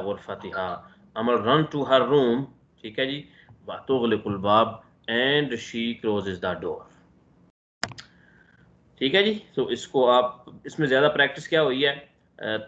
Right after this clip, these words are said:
third person में female की और second person female की, ठीक है जी। सिर्फ एक जो आया है ना, तस्नाईना, ये second person है, बाकी सब third person female है, ठीक है जी।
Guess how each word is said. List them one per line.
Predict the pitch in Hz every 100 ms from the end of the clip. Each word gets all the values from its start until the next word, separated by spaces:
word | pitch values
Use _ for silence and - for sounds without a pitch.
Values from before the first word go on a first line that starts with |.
| 135
third | 139 139
person | 151 135 147 143 143 - - _
में | 123 120 117 120 117 110
female | 107 127 131 131 127 101
की | 127
और | 117
second | - 123 120 127
person | 120 104 110 104
female | 92 90 85
की, | - _ _ _ _
ठीक | - 135
है | 147
जी। | 135 - _
सिर्फ | - 139 131 - 143
एक | 151 170 165 143
जो | 143
आया | 113 113 120
है |
ना, | 123 123
तस्नाईना, | 131 127 - 120 110 110
ये | 104 127
second | 123 104 117 113
person | 117 120
है, | 120
बाकी | 117 113 123
सब | 131 120 -
third | 131 131
person | 120 120 113 117
female | 117 107 98
है, | 92 90 - _ _ _ -
ठीक | 110
है | 240
जी। | 113